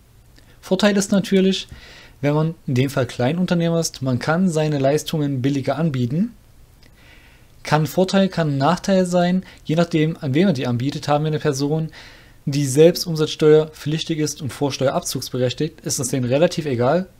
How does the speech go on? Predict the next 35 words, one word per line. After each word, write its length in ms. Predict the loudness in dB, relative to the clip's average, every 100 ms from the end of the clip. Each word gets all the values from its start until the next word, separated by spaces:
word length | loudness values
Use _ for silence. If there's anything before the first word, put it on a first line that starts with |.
| -20 -20 -20 -20 -2
weil 220 | 4 6
er 80 | 4
bleibt 300 | 0 0 -2
auf 80 | -4
den 120 | -2
Nettokosten 500 | 0 0 0 -2 -2
sitzen, 220 | -2 -4
die 40 |
Vorsteuer 420 | -6 -6 -4 -2 0
holt 180 | 0
er 60 | -2
sich 200 | -6 -4
wieder. 340 | -2 0 -2 -4 -16 -20 -20 -2
Anders 280 | 0 2 0
ist 100 | -2
es 60 |
natürlich, 560 | -4 -4 -4 -6 -6 -6
wenn 180 | -4 -2
man 140 | 0
jetzt, 220 | -2 -2
äh, 200 | -2 -2
seinen 360 | -2 0 0 0
Dienst 500 | -4 -6 -6 -10 -14 -16 -20 -20 -4
jemanden 400 | 0 2 0 -2
anbietet, 720 | -2 -2 0 0 0 0 -6 -18 -20 -20 -10
der 400 | -6 0 4 4
das 160 | 2 2
nicht 240 | 2 2
hat, 200 | -2 -2
wie 80 | -2
eine 100 | -2
Privatperson 720 | -2 0 2 0 -2 -2 -2
oder 160 | -2 -6
ein 80 | -2
Arzt, 500 | 0 0 -2 -10